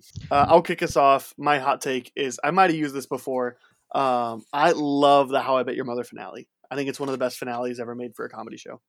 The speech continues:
Uh, maybe the best finale made for a comedy show. Um, I felt that way from the second it aired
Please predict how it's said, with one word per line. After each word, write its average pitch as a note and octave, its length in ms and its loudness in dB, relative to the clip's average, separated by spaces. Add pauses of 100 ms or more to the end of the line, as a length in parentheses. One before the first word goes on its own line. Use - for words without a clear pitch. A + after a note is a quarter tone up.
(260)
Uh, A#2+ 200 -8
maybe C3 340 -4
the A#2+ 120 -10
best - 280 -14
finale B2+ 260 -10
made B2+ 220 -14
for - 100 -12
a - 20 -14
comedy - 280 -14
show. - 280 -12 (360)
Um, C#3 280 2
I C#3 80 0
felt E3+ 220 4
that D#3+ 160 6
way E3 160 8
from D#3+ 160 -4
the D3 80 -4
second F#3+ 300 2
it G3 100 2
aired G3+ 320 4